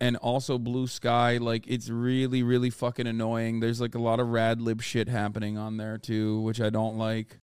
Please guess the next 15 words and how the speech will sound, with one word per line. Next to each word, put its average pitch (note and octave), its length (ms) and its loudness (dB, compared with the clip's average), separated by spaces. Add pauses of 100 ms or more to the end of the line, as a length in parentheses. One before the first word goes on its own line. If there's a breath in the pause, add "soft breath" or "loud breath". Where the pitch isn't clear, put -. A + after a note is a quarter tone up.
I D#3 60 4
mean, E3+ 100 6
it's - 160 0
fun G3 260 4
to F#3+ 80 8
watch D3 320 6
from D#3+ 140 -2
afar, D#3 340 4
but C3 140 2
if A#2+ 100 -4
that's D3 220 2
the E3 100 2
entire D3+ 380 2
platform, C3+ 640 0
then B2+ 260 0